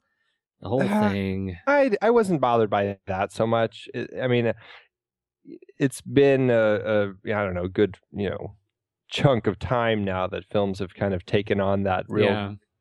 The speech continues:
Speaker 2: gritty sort of vibe, and I like that vibe. I, I, I think it's a little, I like it better than kind of the candy-coated vibe. So,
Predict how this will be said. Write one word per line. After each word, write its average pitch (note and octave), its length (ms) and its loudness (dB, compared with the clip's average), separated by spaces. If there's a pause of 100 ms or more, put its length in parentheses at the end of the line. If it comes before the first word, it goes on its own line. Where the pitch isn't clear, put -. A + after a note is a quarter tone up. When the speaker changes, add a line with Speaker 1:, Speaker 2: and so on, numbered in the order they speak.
Speaker 2:
gritty A2+ 340 2
sort A2 240 2
of G2+ 100 -2
vibe, G#2 380 0
and F3+ 180 -2 (480)
I G#3 140 2
like A#2+ 320 2
that A2 240 0
vibe. A#2+ 320 0
I, G2 380 -2 (160)
I, G2+ 60 -6
I F#2+ 40 -2
think G2 260 -4
it's F#2 160 -4
a F#2 60 0
little, F2+ 440 0 (120)
I A2+ 120 2
like G#2+ 220 4
it F#2 100 -6
better F#2 220 0
than F2+ 140 -4
kind F#2 180 -2
of F2 120 -2
the F#2 100 -4
candy-coated F#2+ 720 -2
vibe. F#2+ 340 -2
So, F2 320 -2